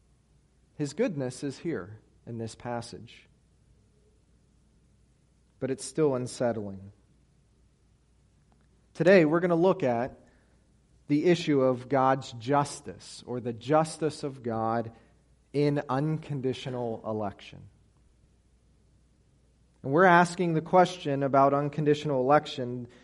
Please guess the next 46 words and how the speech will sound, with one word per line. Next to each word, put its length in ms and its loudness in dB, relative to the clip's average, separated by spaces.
the 80 -4
question 420 4
that 180 0
comes 400 2
to 200 -2
us 240 2
in 100 -4
the 80 -2
text, 520 -2
the 80 -8
question 380 4
that 180 0
Paul 600 6
supposes 1040 -2
that 160 4
is 140 0
in 100 0
the 60 0
mind 340 2
of 80 0
the 80 -2
reader, 500 -2
but 140 8
also 320 6
the 80 2
question 800 4
that 420 6
we 340 2
think 300 0
about 320 4
when 160 2
we 120 2
hear 320 4
these 300 -2
things, 600 -2
that 280 2
God, 420 6
before 340 -2
time 360 0
began, 520 2
chose 420 -2
people 360 -4
that 160 -4
would 180 -6
be 220 -4
his. 420 -4